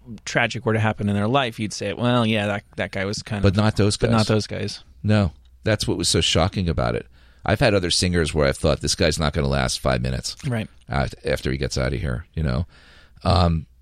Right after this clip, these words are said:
Speaker 2: I mean, I went through that a little bit with Scott Stapp, where I wasn't sure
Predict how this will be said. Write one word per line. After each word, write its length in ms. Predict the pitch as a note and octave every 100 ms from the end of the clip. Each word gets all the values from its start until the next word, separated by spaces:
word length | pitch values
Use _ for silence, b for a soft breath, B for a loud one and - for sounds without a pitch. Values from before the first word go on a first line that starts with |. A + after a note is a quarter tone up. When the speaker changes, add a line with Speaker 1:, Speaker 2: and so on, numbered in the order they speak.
| _ - -
Speaker 2:
I 80 | -
mean, 280 | D3+ G#2 F#2+
I 80 | -
went 160 | A2 B2+
through 100 | A2+
that 120 | G2+
a 40 | F2+
little 140 | E2+
bit 120 | D#2+
with 80 | -
Scott 280 | - D#2+ C2+
Stapp, 380 | - D#2+ E2+ - - b b b b
where 160 | D#2+ D#2
I 40 |
wasn't 300 | D2+ D#2 D2
sure 400 | - E2 C#2+ D2+